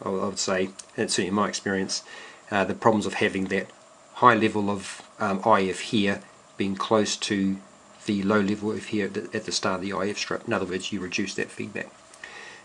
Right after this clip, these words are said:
So that's the topology I'm going to stick with. Um, in terms of,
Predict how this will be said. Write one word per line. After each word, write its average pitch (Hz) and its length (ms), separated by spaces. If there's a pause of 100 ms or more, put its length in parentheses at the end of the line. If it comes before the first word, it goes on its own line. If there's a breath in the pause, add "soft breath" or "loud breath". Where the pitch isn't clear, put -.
So - 180
that's - 180
the 127 100
topology 117 720 (100)
I'm 101 320
going 104 200
to 95 60
stick 147 220
with. 202 280 (840 loud breath)
Um, 123 380 (180)
in 135 140
terms 185 680
of, 131 800